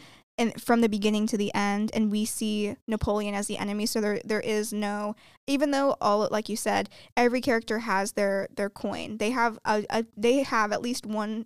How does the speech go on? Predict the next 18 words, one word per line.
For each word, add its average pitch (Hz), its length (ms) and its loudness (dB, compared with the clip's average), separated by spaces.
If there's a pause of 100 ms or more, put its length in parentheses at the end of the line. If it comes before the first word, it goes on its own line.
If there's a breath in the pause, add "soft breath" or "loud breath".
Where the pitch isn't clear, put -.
(260)
or 220 100 -2
more 220 240 0
chances 214 520 -2
to 196 100 -6
say, 202 320 -2 (580 loud breath)
"Okay, 214 360 0
am 220 100 0
I 208 80 4
gonna 220 160 0
choose 220 300 -4
the 214 80 -2
right 202 260 -2
thing, 208 220 -4
or 208 100 -4
am 208 180 -4
I 208 120 -4
gonna 208 320 -6
let, 202 380 -2